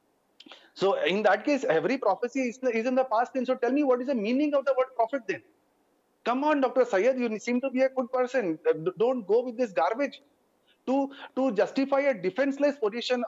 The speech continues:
of Allah and what he says, you are making up all these stories. You seem to be an intelligent person. Had you not been following Allah, you would have done probably something better in life.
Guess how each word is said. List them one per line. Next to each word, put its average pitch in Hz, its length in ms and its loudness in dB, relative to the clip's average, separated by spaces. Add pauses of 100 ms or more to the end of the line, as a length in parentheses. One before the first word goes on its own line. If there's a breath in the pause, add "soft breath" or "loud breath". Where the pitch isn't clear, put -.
of 214 100 2 (140)
Allah 233 560 4
and 196 160 0
what 180 160 0
he 226 120 -4
says, 226 440 0
you 185 120 -2
are 196 100 0
making 226 360 -4
up 220 120 0
all 208 160 2
these 208 120 -6
stories. 190 360 -2
You 165 80 0
seem 214 280 -2
to 226 80 -4
be 214 80 4
an 208 80 0
intelligent 202 460 0
person. 202 340 0 (380 soft breath)
Had 175 220 2
you 247 60 -2
not 220 320 2
been 254 180 0
following 233 340 0
Allah, 214 340 4
you 214 80 -2
would 208 120 4
have 208 160 0
done 190 160 0
probably 175 260 0
something 165 320 -4
better 151 240 0
in 147 120 0
life. 143 180 2